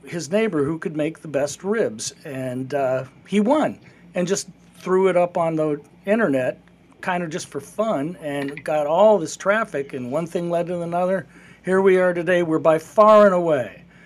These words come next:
the most popular barbecue website in the world. Uh, so please visit us.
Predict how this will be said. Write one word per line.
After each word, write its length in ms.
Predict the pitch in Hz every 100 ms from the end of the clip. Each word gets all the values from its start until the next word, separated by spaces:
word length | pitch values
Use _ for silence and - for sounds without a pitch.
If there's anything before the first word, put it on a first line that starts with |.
| _ _
the 100 | 147
most 280 | 156 156 -
popular 460 | 180 160 170 151 143
barbecue 540 | 147 147 143 - 156
website 560 | 139 143 131 - 139 135
in 100 | 127
the 80 |
world. 440 | 131 135 135 104 90 _ - _ - _ - -
Uh, 340 | 123 120 120
so 280 | 117 - 156
please 460 | 139 233 294 220 135
visit 320 | 208 269 254
us. 320 | 147 - -